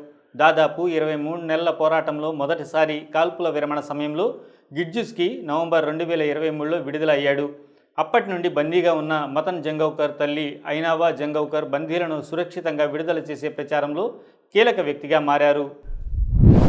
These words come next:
మణిపూర్ రాష్ట్రంలో మేటి, కుకీ వర్గాల మధ్య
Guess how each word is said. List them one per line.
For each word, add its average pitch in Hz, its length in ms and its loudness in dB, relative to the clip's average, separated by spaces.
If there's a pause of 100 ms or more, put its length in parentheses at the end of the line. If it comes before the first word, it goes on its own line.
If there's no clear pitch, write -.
(220)
మణిపూర్ 214 420 2
రాష్ట్రంలో 156 720 2
మేటి, 165 560 -2
కుకీ 180 260 0
వర్గాల 151 360 4
మధ్య 139 440 0